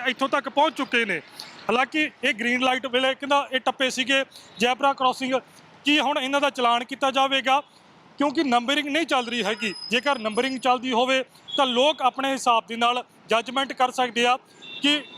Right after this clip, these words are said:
ਜੇਕਰ ਤੀਹ ਸੈਕਿੰਡ ਦੀ ਲਾਈਟ ਹੈਗੀ ਆ ਜਾਂ ਫਿਰ ਇੱਕ ਮਿੰਟ ਦੀ ਲਾਈਟ ਹੈਗੀ ਆ,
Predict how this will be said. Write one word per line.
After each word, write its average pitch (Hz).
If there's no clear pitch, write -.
ਜੇਕਰ 269
ਤੀਹ 311
ਸੈਕਿੰਡ 269
ਦੀ 269
ਲਾਈਟ 240
ਹੈਗੀ 240
ਆ 240
ਜਾਂ 233
ਫਿਰ 247
ਇੱਕ 240
ਮਿੰਟ 254
ਦੀ 240
ਲਾਈਟ 226
ਹੈਗੀ 226
ਆ, 254